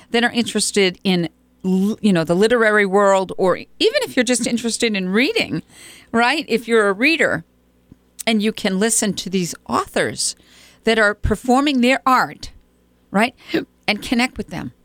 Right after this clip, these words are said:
over, over the internet, or not over the internet, in, over the radio. Perhaps the internet too, 'cause don't forget, New Hampshire Talk Radio dot com. Um,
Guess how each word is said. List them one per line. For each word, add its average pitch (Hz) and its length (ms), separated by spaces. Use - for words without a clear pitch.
over, 185 540
over 220 240
the 190 180
internet, 151 460
or 165 120
not 165 240
over 170 200
the 160 80
internet, 143 340
in, 196 120
over 196 200
the 160 120
radio. 151 500
Perhaps 453 300
the 285 120
internet 190 340
too, 262 220
'cause 151 280
don't 240 160
forget, - 340
New 160 100
Hampshire 170 340
Talk 156 280
Radio 156 220
dot 139 180
com. 147 300
Um, 190 300